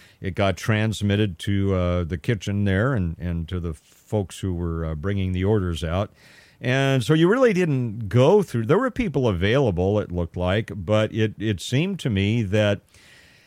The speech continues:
wow, the, a lot of good jobs, you know, entry-level jobs,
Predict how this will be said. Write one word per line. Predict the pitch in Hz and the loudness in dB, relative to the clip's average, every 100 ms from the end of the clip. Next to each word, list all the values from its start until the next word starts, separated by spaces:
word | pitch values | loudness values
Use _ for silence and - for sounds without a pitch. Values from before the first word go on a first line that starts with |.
| _ _ _ _ _ _ | _ _ _ _ _ _
wow, | 107 165 214 180 127 117 113 | 2 4 4 6 6 6 6
the, | 110 123 101 127 - - - - - - - | 4 2 0 -6 -8 -16 -18 -20 -20 -20 -16
a | - | -2
lot | 107 143 202 | 2 4 2
of | 123 | 4
good | 143 156 | 4 2
jobs, | 95 113 139 214 196 151 104 - - _ _ | 2 4 4 4 2 -2 -6 -12 -16 _ _
you | 127 | -4
know, | 113 | -2
entry-level | 107 123 - 135 135 139 139 | 0 -2 0 2 2 2 0
jobs, | 117 90 120 139 175 202 160 - | -2 2 2 4 2 -2 -8 -12